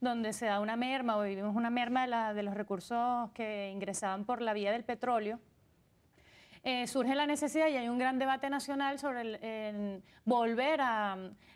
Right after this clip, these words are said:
a impulsar la cultura productiva en el país, retomar o hacer florecer una nueva cultura del trabajo. Y creo que el ministerio viene a jugar en ese sentido un papel importante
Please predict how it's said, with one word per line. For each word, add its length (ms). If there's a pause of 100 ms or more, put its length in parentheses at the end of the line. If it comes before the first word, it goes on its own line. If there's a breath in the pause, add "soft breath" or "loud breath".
a 240
impulsar 580
la 100
cultura 380
productiva 460
en 80
el 120
país, 340
retomar 580
o 120
hacer 240
florecer 460
una 160
nueva 200
cultura 400
del 160
trabajo. 560 (400 soft breath)
Y 520
creo 280
que 80
el 80
ministerio 540
viene 320
a 60
jugar 400
en 140
ese 220
sentido 540
un 120
papel 280
importante 760